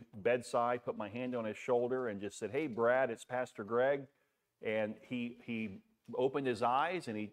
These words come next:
even turned and focused on me. And his nurse was there and said, "Man, he has not, uh, focused on anyone." So it was a connection for him, you know, and of course that thrilled my heart. And I said, "Brad, can I, can I read the Bible to you?"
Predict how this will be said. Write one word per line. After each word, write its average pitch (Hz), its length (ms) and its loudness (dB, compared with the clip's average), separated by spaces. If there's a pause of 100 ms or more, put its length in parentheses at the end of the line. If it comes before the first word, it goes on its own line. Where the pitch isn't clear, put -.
even 127 280 0
turned 139 340 -2
and 104 160 -4
focused 135 460 2
on 95 180 -2
me. 127 220 -6 (460)
And 110 320 -2
his 104 200 -2
nurse 120 760 0 (440)
was 104 220 -2
there 113 260 4
and 104 100 -2
said, 101 280 -4
"Man, 117 240 -4
he 131 160 -4
has 104 240 -8
not, 113 300 -6 (140)
uh, 98 140 -4 (100)
focused 120 400 0
on 101 160 -4
anyone." 104 600 -6 (580)
So 110 380 6
it 131 60 2
was 120 180 0
a 110 60 2
connection 120 580 -2
for 104 180 -4
him, 98 300 -6
you 95 100 -8
know, 104 260 -2
and 104 80 -4
of 101 40 -12
course 113 220 -2
that 123 240 0
thrilled 113 260 2
my 143 200 0
heart. 98 340 0 (480)
And 104 100 -2
I 104 60 2
said, 104 280 -2
"Brad, 123 300 4
can 127 160 -2
I, 117 220 -2 (160)
can 120 140 -2
I 113 260 -2
read 131 220 -2
the 135 60 2
Bible 123 460 0
to 101 80 -6
you?" 82 200 -8